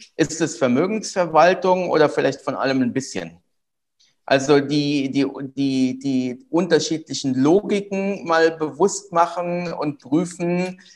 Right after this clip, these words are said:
wer ist da involviert und wen sollte ich idealerweise gegebenenfalls schrittweise einbinden.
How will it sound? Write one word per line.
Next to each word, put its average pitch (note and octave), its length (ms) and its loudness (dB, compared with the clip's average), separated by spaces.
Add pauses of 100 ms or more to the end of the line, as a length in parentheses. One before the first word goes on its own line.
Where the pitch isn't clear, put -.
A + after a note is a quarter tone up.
(120)
wer D3 440 6
ist D3+ 320 -4
da C#3+ 180 4
involviert C#3 1080 0
und C3+ 260 -8
wen E3+ 300 2
sollte D3+ 520 2
ich C3+ 380 -8
idealerweise C#3 1120 2
gegebenenfalls C3 840 -4
schrittweise B2 680 -2
einbinden. G2+ 720 -4